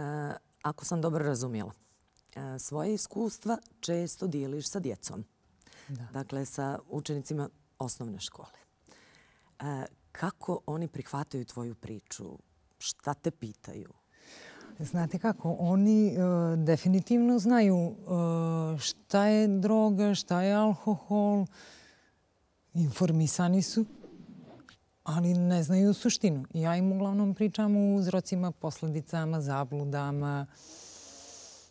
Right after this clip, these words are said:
Speaker 2: I pričam vrlo otvoreno sa njima, tako da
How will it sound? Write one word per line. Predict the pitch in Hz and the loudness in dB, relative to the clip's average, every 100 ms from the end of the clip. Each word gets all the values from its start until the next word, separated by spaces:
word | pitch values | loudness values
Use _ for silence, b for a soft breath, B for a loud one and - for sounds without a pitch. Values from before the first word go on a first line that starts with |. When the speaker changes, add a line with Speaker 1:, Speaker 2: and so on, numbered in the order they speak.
| - | -12
Speaker 2:
I | 165 | -8
pričam | 156 165 185 180 | -4 -2 0 2
vrlo | 196 202 | 2 2
otvoreno | 185 208 208 208 196 | 2 2 4 4 2
sa | 180 - 202 | 0 -2 2
njima, | 202 214 202 | 4 4 0
tako | - 202 - - 196 | -2 -8 -6 -2 0
da | 190 175 190 190 | 0 0 0 0